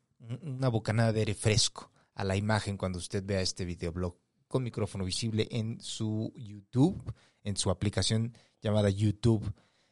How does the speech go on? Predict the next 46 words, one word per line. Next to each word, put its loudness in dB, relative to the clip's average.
Eh, 4
coméntenos 2
si 0
le 6
gusta 4
o 4
no 8
le 10
gusta 6
que 0
tengamos 4
los 0
audífonos 2
puestos 2
y 4
no 4
le 8
vamos 2
a 0
hacer 0
caso, -4
porque -8
<laughs> -
vamos -8
a -4
pon-, -10
me 0
voy 0
a -6
poner -2
puestos 2
y 0
de 6
seguro 6
tres 2
programas 4
se 0
me 2
va 4
a 4
olvidar 6
y -4
volvemos 0
a -2
lo -6
mismo, -6